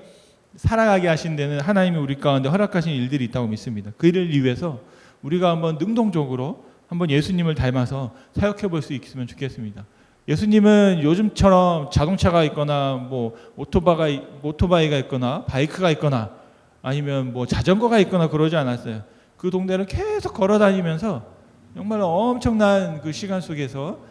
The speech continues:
어, 열심히 사역하셨던 걸 볼 수 있습니다. 여러분, 예수님은 능력이 많으십니다. 그런데 그 많은 능력을 가지고 예수님께서 하셨던 게 뭐냐면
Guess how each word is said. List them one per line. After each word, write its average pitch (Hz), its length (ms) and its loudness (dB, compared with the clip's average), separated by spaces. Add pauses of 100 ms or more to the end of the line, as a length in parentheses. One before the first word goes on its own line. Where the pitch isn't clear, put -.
(200)
어, 143 300 -6
열심히 170 500 0 (840)
사역하셨던 175 640 -2
걸 131 120 -4
볼 120 160 -6
수 123 120 -12
있습니다. 104 500 -10 (400)
여러분, 214 200 4
예수님은 240 560 2
능력이 226 380 6
많으십니다. 180 720 2 (380)
그런데 196 340 6
그 202 120 2
많은 202 500 6
능력을 208 420 6
가지고 160 540 4
예수님께서 185 440 0
하셨던 175 380 -2
게 156 60 0
뭐냐면 123 580 0